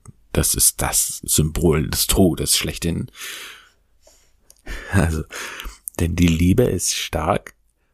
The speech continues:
wie der Tod. Ja, die Seifenblase knallt gegen unsere Vorstellung vom Tod und haut ihn einfach um.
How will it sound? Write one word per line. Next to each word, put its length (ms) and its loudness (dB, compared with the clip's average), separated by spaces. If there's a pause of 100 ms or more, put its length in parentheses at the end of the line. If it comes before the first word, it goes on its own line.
(160)
wie 580 0
der 200 4
Tod. 540 -8 (200)
Ja, 200 -8
die 220 -2
Seifenblase 800 2 (180)
knallt 680 4 (160)
gegen 440 2 (2000)
unsere 540 2 (160)
Vorstellung 720 0
vom 260 -4
Tod 380 2 (1080)
und 360 0
haut 340 0
ihn 120 -6
einfach 360 -8
um. 140 -14